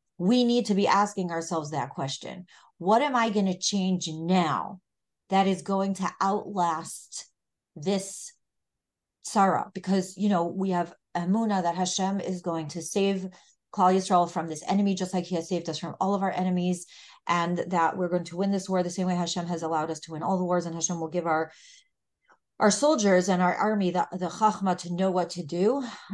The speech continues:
um, and that with Hashem's help, this tzara will pass. We'll be able to go back to Eretz Yisrael again,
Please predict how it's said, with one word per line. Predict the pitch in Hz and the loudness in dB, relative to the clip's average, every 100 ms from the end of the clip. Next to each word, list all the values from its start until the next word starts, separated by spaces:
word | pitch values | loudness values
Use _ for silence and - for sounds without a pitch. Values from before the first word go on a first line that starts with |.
| - - | -12 -8
um, | 165 160 160 - - | -6 -6 -6 -6 0
and | 180 | 2
that | 170 175 | 2 2
with | 185 | 0
Hashem's | 202 185 185 180 | 2 0 0 0
help, | - 170 160 | -2 -4 -4
this | 165 175 | -6 -6
tzara | - 180 165 156 | -4 0 0 0
will | 160 147 | -2 -4
pass. | 160 156 - | -2 -2 -2
We'll | 165 | -4
be | 151 | -6
able | 139 | -8
to | - | -8
go | - | -4
back | 170 202 | -4 -2
to | 202 | -2
Eretz | 185 185 | -2 -4
Yisrael | 180 185 180 | -4 0 0
again, | 175 170 160 170 | 0 -2 -2 -4